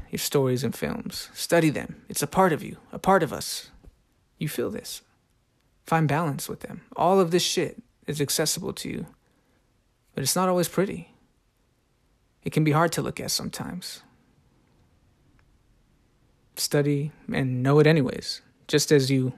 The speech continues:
must do with yourself. Not everything is sparkly, and we know this. We know the world is not always pretty. We hear and see this every day.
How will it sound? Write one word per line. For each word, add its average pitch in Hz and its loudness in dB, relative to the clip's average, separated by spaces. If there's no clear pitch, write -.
must 151 4
do 143 6
with 131 2
yourself. - -4
Not 139 4
everything 135 4
is - -4
sparkly, - -6
and - -4
we - -2
know - -2
this. - -10
We 160 6
know 202 12
the 180 8
world 175 8
is 160 4
not 156 8
always 147 8
pretty. 165 2
We 131 -2
hear 160 4
and 151 6
see 175 6
this 160 8
every 156 8
day. 165 4